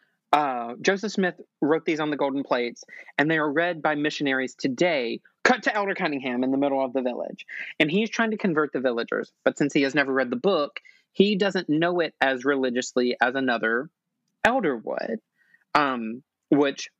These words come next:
makes total sense. And so, uh, some of the villagers just decide to leave. And he's like, "Wait, hold on a minute." Uh, excuse me. Um, and so he goes,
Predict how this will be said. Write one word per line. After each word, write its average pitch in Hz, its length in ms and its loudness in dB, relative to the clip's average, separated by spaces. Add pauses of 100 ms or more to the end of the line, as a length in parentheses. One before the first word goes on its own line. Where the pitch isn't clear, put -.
makes 127 500 -2 (420)
total 117 460 0
sense. - 760 -4 (440)
And 151 260 2
so, 123 580 0 (840)
uh, 135 380 4
some 180 240 2
of 175 60 0
the 180 60 0
villagers 143 540 0 (240)
just 160 180 2 (320)
decide 160 460 2
to 175 100 0
leave. 151 520 -2 (100)
And 180 100 2
he's 202 120 2
like, 202 140 -2 (100)
"Wait, 302 340 0 (200)
hold 285 280 2
on 370 180 -2
a 392 40 -2
minute." 156 340 -2 (640)
Uh, - 80 2 (420)
excuse - 400 2
me. - 280 -4 (260)
Um, 131 560 0 (1300)
and 156 320 2 (100)
so 156 280 2
he 170 180 -2
goes, 131 440 -2